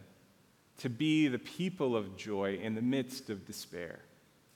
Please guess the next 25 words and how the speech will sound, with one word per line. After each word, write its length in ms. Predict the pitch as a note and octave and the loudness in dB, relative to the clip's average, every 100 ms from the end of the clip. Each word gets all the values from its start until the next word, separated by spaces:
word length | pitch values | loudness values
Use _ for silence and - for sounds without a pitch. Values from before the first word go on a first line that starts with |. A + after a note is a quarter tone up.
| _ _ _ _ _ _ _ _ _ _ _ _ - - _ _ | _ _ _ _ _ _ _ _ _ _ _ _ -20 -20 _ _
And 80 | C3+ | 4
that 120 | D#3 | 6
so 120 | F#3 | 4
frequently 480 | - F#3 F#3 E3+ D3+ | 6 4 4 2 6
doesn't 320 | D3 D3+ D3 | 6 6 6
look 220 | D3 D3 | 6 6
like 400 | D3 C3+ B2+ - | 8 8 4 2
the 80 | C#3+ | 2
halls 480 | - C#3+ C#3 C#3+ C3+ | 4 6 8 8 4
of 100 | C#3 | -2
power 800 | - C#3+ D3 D3 C#3+ C#3 C#3 C#3 | -2 4 6 8 6 6 6 4
or 280 | A2 G2+ G2+ - - - - - - - - _ _ _ A2+ | 4 0 -2 -16 -20 -20 -20 -20 -20 -20 -20 _ _ _ -14
gaining 460 | A2 D#3+ F3+ F3 E3 | 4 8 8 6 4
some 280 | D3+ D#3 D#3 | 4 4 4
kind 400 | - D#3 D3+ D3 | 4 6 6 8
of, 260 | C3+ B2 - - - - | 6 6 2 -12 -18 -16
uh, 280 | - G#2 G#2 G2+ - | -8 -4 -4 -6 -12
secondary 760 | - - D#3+ E3 C#3+ D3+ D3 C3 | -6 2 4 4 6 6 6 4
gain 680 | G#2+ B2 C3 C#3+ D3 D3 C3+ | 2 6 8 8 6 4 2
by 240 | A#2 A2+ | 4 2
taking 440 | A2+ D3 C3+ D3 | 0 -6 0 0
care 500 | B2+ - C3 C#3 C#3 | 0 0 4 6 6
of 280 | C3+ B2+ - - | 4 -2 -4 -8
people, 500 | C#3 C3 B2+ B2 A#2 | -2 -2 0 0 0
but 340 | A2+ G#2+ - | -2 -4 -4